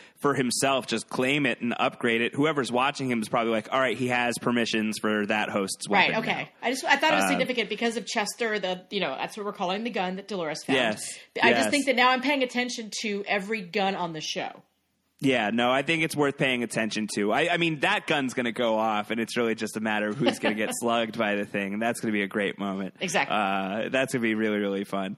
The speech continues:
Speaker 1: Um, what do you make of this whole, this whole scene at the end of the episode with William and Logan, just to, like, start closing out their storyline a little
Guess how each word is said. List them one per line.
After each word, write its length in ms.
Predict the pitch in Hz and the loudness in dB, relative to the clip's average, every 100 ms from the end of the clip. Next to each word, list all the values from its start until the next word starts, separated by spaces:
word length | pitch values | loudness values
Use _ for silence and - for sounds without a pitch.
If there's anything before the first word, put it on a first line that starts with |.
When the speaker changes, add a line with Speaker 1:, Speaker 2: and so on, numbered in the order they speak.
| - - - | -14 -20 -4
Speaker 1:
Um, 460 | 110 117 117 120 - | 0 2 0 -4 -4
what 200 | 151 214 | 0 2
do 80 | |
you 120 | 254 240 | 2 2
make 300 | 208 202 196 | 2 2 0
of 120 | 165 | 0
this 180 | 175 160 | -2 0
whole, 540 | 160 165 160 156 151 131 | 0 2 2 2 0 0
this 200 | 143 147 | -2 0
whole 220 | 165 151 | 0 2
scene 640 | 139 - 160 147 143 139 135 - | 0 -2 0 2 2 0 -2 -2
at 320 | 127 131 120 - | 0 0 -2 -2
the 300 | 127 127 107 | -2 0 0
end 240 | 123 123 | 0 0
of 80 | 113 | 0
the 160 | 120 | 0
episode 340 | 98 104 101 104 | 0 -2 -2 -2
with 140 | 101 | -2
William 260 | 107 104 101 | 0 0 0
and 80 | 101 | -2
Logan, 260 | 98 98 | -2 -2
just 200 | 104 127 | -4 -2
to, 60 | 135 | -2
like, 140 | 117 | -2
start 260 | - 117 - | 0 -2 -2
closing 360 | 120 110 107 | -2 -2 -2
out 200 | 104 - | -2 -2
their 200 | - 110 | 0 0
storyline 640 | 107 - 107 101 101 98 98 | -2 0 0 0 0 -2 -2
a 40 | |
little 260 | 101 101 92 | -2 -2 -2